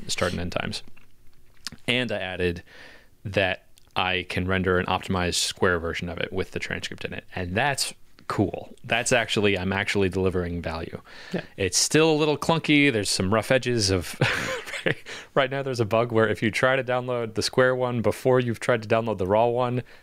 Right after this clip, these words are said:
Speaker 1: it just doesn't work. That's a
Speaker 2: Yeah.
Speaker 1: problem.
Speaker 2: <laughs> Yep.
Speaker 1: Yeah. <laughs> So, uh, there's, there's some polishing I need to do with that.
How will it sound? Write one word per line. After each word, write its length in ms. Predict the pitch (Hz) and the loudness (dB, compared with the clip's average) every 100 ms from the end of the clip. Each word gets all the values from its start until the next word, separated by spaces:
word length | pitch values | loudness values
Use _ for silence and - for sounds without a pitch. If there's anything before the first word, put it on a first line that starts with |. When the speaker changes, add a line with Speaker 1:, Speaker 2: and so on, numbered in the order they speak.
| _ | _
Speaker 1:
it 140 | - 85 | -8 -8
just 160 | - | -6
doesn't 200 | - 95 | -4 0
work. 360 | 127 160 - - - - - | 4 4 2 -8 -18 -20 -4
That's 180 | 113 123 | 2 2
a 40 | |
Speaker 2:
Yeah. 40 | 123 | 4
Speaker 1:
problem. 460 | 131 127 127 120 - - | 4 2 0 2 2 4
Speaker 2:
<laughs> 140 | - | 2
Yep. 160 | - 127 | 4 4
Speaker 1:
Yeah. 360 | 117 110 - - - | 4 2 2 4 2
<laughs> 100 | 1077 | 2
So, 580 | - - 185 - 196 - - - - - - | 2 4 2 2 -2 0 -2 -4 -8 -10 -2
uh, 480 | 110 110 110 107 110 - | 2 4 2 0 -2 2
there's, 280 | 110 98 | 4 4
there's 180 | - 101 | 0 2
some 100 | - | 2
polishing 400 | 101 110 107 107 | 2 2 2 0
I 60 | 101 | 2
need 140 | 95 | 2
to 80 | 90 | 2
do 120 | 90 | 2
with 120 | 87 | 2
that. 240 | - 85 | 0 -2